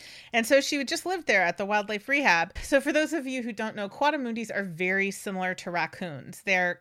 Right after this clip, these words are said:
related to raccoons, and also they're similar in terms of their behavior and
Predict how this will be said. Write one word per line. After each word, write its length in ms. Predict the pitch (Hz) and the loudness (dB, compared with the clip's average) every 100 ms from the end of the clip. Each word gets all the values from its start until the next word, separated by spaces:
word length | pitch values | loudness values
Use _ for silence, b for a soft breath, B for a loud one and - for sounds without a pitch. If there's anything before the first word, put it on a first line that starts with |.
| - | -8
related 540 | 180 180 214 262 262 | -6 -2 0 2 0
to 100 | - | 0
raccoons, 560 | 247 247 240 254 247 247 | 2 2 2 -4 -4 -4
and 160 | 202 196 | -2 0
also 540 | 208 - 254 190 180 - | 0 2 4 4 0 4
they're 300 | 208 196 196 | 6 6 4
similar 460 | - 214 208 196 | -2 -2 2 2
in 120 | 185 | 2
terms 320 | - 202 185 196 | -2 -4 -2 -2
of 280 | 180 170 - | -2 -2 -4
their 180 | 170 | -4
behavior 720 | 165 170 233 254 214 208 196 196 | -4 -4 0 0 0 -2 -2 0
and 380 | 180 175 170 | 0 0 -4